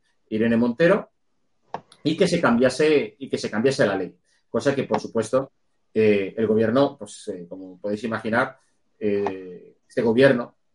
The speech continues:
eh, al final, bueno, pues son, es tan sectario que efectivamente lo que digan los partidos de la oposición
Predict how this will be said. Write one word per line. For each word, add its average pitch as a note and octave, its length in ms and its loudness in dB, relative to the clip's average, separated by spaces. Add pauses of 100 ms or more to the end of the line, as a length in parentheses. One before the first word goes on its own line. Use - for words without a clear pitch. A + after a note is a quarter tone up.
(160)
eh, G#2+ 260 -2
al A2+ 140 -4
final, B2 360 0
bueno, B2+ 200 -6
pues A2 160 -14
son, A#2 300 -2
es - 140 -20
tan C#3+ 180 2
sectario C3 600 0 (320)
que A2 80 -4
efectivamente A#2+ 500 0
lo A2+ 120 2
que G#2+ 100 0
digan B2 180 0
los A2+ 120 -2
partidos A#2+ 280 -6
de A#2+ 80 2
la G2+ 100 2
oposición A2+ 600 -6